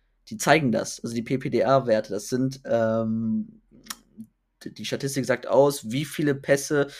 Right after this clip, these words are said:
das eigene Team vom Gegner zulässt, bis es zu einer defensiven Aktion kommt. Also bis man in den Zweikampf kommt oder bis man den Ball abgefangen hat oder so zu einem Tackling gekommen ist. Das ist ein Wert, zum Beispiel in seiner Zweitliga-, in seiner letzten Zweitligasaison, wo der durchgedreht ist von den, von den, äh,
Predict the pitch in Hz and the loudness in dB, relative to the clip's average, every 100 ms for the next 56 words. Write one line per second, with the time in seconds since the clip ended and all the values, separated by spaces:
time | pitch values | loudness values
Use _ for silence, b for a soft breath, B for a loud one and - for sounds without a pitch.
0 | B - 110 - 104 131 165 139 135 143 | B -6 -4 -4 0 2 2 -2 -2 -2
1 | 143 151 b b - 123 113 113 131 165 | -2 -4 b b -4 -2 -2 0 4 4
2 | - 175 160 - - 175 170 156 151 - | 4 0 0 -4 -6 0 4 4 4 -4
3 | 147 147 139 - 127 127 117 127 131 117 | -4 -2 -4 -2 0 2 2 0 0 -2
4 | 113 104 - 113 110 113 110 113 131 123 | -2 -4 -4 -4 -2 -4 -4 -4 -2 -2
5 | 101 104 - 123 135 113 107 - 107 107 | -2 -4 2 4 4 2 -2 -4 -2 -2
6 | 104 95 101 104 - 104 104 120 127 - | -4 -4 -4 -4 -4 -4 2 4 4 2
7 | 110 - 101 107 107 101 101 - 107 107 | -8 -8 -6 -4 -4 -4 -6 -4 -4 -4
8 | 143 139 110 110 - 113 110 - B B | -4 -6 -6 -8 -6 -6 -6 -8 B B
9 | B B - 135 135 143 110 127 156 - | B B -8 -4 -2 0 6 8 8 6
10 | 143 143 135 127 120 120 110 - - - | 0 2 2 4 4 2 0 -6 -4 2
11 | 160 - 147 127 127 120 147 - - 139 | 2 2 -2 0 2 2 0 -2 4 4
12 | 135 117 110 107 113 107 107 107 - 120 | 4 2 2 0 -2 0 2 0 0 -4
13 | - 127 - 113 - 110 101 95 - 110 | -4 -4 -4 -4 -4 -4 -4 -8 -6 -6
14 | 104 101 95 104 95 | -4 -6 -4 -4 -6